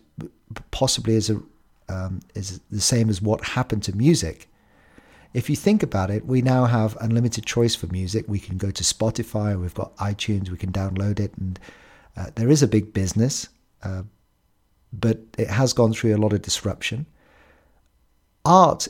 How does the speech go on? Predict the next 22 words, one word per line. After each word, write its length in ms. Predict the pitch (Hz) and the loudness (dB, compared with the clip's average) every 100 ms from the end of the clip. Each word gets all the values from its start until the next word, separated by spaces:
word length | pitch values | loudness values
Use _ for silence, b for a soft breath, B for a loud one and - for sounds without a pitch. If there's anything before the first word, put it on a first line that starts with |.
| - | -4
is 320 | 127 117 - _ _ _ _ - | -2 0 -4 _ _ _ _ -12
poised 600 | - 135 123 104 - - - | -2 2 4 2 -2 -12 -10
for 260 | 107 104 | -4 -4
a 80 | 101 | -6
disruptive 840 | 101 101 - - - 107 92 - _ _ _ _ _ _ _ | -8 -4 -2 -2 -2 -4 -4 -8 _ _ _ _ _ _ _
time. 440 | - 139 107 85 - _ _ _ | 0 2 2 0 -6 _ _ _
And 380 | 101 104 101 104 - _ _ _ _ _ _ _ _ - | -2 0 0 -2 -8 _ _ _ _ _ _ _ _ -6
what, 180 | 131 160 | -4 0
what 140 | 165 | 0
do 60 | 208 | 0
you 80 | |
think 260 | 190 180 160 | 0 -2 -2
are 40 | |
going 240 | 127 131 117 | 0 0 0
to 100 | - | 0
be 100 | 117 | -2
the 120 | 107 | 0
biggest 360 | 120 113 107 - | 0 2 0 0
changes 460 | 113 110 104 90 | 0 2 0 -2
in, 180 | 98 92 - | -4 -4 -4
in 160 | 98 | -2
art, 360 | 98 92 87 | -2 -2 -4